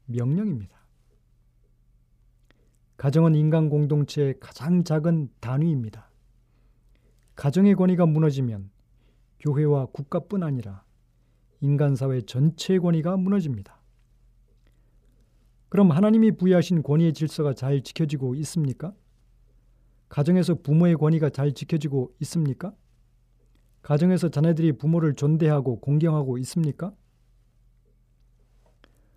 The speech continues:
그러나 성경에서 말하는 권위는 전통 사회에서 주장하는 가부장적인 권위와 동일하지 않습니다. 성경은 권위의 한계에 대해 지적하고 있습니다.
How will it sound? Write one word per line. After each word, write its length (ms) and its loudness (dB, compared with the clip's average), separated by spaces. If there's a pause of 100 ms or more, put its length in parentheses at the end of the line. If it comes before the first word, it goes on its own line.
(440)
그러나 200 2
성경에서 480 2
말하는 380 2
권위는 420 0
전통 420 -2
사회에서 420 -2
주장하는 580 -2 (180)
가부장적인 880 -2
권위와 320 0
동일하지 460 -2
않습니다. 600 -10 (1160)
성경은 560 0
권위의 380 2
한계에 360 2
대해 180 0
지적하고 460 -4
있습니다. 500 -8